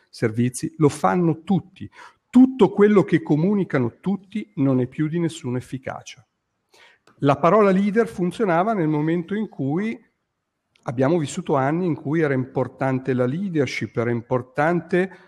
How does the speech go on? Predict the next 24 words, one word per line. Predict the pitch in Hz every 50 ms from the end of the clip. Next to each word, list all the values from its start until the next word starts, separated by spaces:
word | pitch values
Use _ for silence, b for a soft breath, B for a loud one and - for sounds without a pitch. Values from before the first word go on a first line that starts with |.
| B B B
ad | - 131 113 123
esempio, | 123 107 131 135 165 151 - 160
il | 139 -
concetto | - 143 131 123 - - - 156 151 - - 139
qualitativo. | 127 - 147 131 131 131 131 143 143 - - 226 220 180 139 113 107 104
Quando | - - 160 180 185 180 165
la | 160 160 160
parola | - 143 143 151 147 139
qualità | 135 - 143 135 131 127 - 139 139 147
è |
emersa | 139 131 135 139 151 151 - - 165 160 156 -
ed | 175 143 127
era | 143 147 147
fondamentale? | 143 - 143 120 123 127 123 123 123 - - 113 104 98 98 95
Negli | - 247 226 196 165 151
anni | 127 131 160 214 233
in | 214 170
cui | - - 139 156 151
la | 135 135
Toyota | 131 - 202 220 196 143 117 110 110 110 - 170 190 B B B B B B
ha | - 139 -
conquistato | - 147 143 139 - 135 127 - - 139 131 - 143
il | 147
mondo. | 175 202 214 165 131 110 104 104 107 -